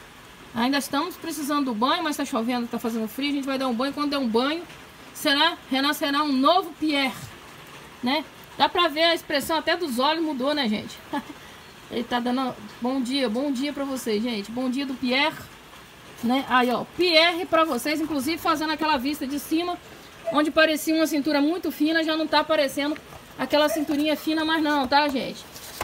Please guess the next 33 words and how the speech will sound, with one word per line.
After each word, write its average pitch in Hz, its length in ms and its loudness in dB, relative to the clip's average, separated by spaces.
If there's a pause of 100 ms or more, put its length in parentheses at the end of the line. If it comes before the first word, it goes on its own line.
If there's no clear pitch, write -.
(160)
Também 277 440 4
nós 359 160 4
temos 349 320 -2
a 320 140 6
alegria 349 500 4
do 415 80 -2
Pierre, 339 360 2 (320)
né, 311 180 2
meu 269 100 -2
filho? 196 300 -8
Pierre, 240 520 0 (320)
<laughs> - 420 -10
não 220 200 0
é 233 40 -2
bonito, 226 360 0
né? 247 220 6 (480)
E 294 100 -2
temos 339 240 0
que 349 60 2
resolver 311 360 2
aí, 302 180 2
estamos 311 260 -2
tratando 294 360 0
desse 294 180 -2
rabinho, 294 520 2 (500)
parece 285 240 0
que - 60 -8
foi 277 100 2
mordido, 247 380 0
sei 220 160 0
lá, 269 240 2 (540)
né? 285 260 2 (680)
E 330 280 -2